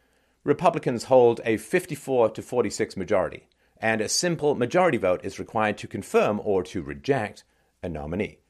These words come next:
But a successful filibuster threat could add the requirement of a supermajority of sixty needed for confirmation. Uh, so filibusters have already been threatened, and Majority Leader Mitch McConnell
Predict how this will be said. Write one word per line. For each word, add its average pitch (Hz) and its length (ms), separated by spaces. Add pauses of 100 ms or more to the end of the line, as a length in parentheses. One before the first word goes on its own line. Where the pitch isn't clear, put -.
But - 280 (800)
a 135 100
successful 151 600
filibuster 139 560
threat - 340
could 208 420
add 98 360 (480)
the 98 260
requirement 98 720 (100)
of 90 300
a 101 120
supermajority 123 1040 (280)
of 98 180
sixty - 640 (220)
needed 101 460 (300)
for 98 300
confirmation. 85 800 (500)
Uh, 80 180
so 123 140
filibusters 135 640
have 110 300
already 110 240
been 113 200
threatened, 101 480
and 90 300
Majority 92 480
Leader 87 340 (360)
Mitch 123 260
McConnell 147 600